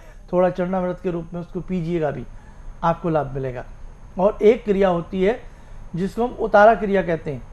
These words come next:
ऐसी स्थिति में कई विशेष प्रकार के मरीज़ के उतारे कराए जाते हैं, ऐसी स्थिति में कई विशेष प्रकार की पूजाएं बताई जाती हैं,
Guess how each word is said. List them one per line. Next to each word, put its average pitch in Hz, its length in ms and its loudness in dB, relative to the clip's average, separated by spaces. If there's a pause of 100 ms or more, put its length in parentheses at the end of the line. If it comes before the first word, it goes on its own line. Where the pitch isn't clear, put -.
(240)
ऐसी 180 340 -2
स्थिति 190 320 -4
में 233 140 -4
कई 226 140 2
विशेष 214 360 -2
प्रकार 190 360 -2
के 214 120 -4
मरीज़ 185 380 -2
के 208 100 -2
उतारे 196 400 0
कराए 175 280 -2
जाते 170 260 -2
हैं, 139 120 -8 (540)
ऐसी 185 340 -2
स्थिति 202 320 -6
में 214 140 -6
कई 226 120 0
विशेष 208 380 -2
प्रकार 190 340 -2
की 208 140 -8
पूजाएं 185 380 0
बताई 196 280 0
जाती 190 320 -4
हैं, 156 100 -6